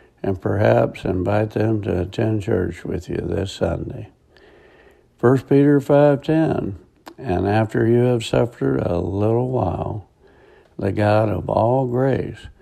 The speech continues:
who has called you to his eternal glory in Christ, will himself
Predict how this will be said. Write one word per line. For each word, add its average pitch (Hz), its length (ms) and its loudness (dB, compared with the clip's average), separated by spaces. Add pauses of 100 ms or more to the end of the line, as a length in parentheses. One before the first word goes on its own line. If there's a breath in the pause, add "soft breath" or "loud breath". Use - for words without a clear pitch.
(180)
who 107 160 -4
has 98 180 -4
called 127 400 2
you 127 240 2
to - 200 -4
his - 340 -2
eternal 160 760 -2
glory 151 720 -2
in 92 280 -4
Christ, 107 680 -4 (720 soft breath)
will 95 200 -2
himself 127 880 -2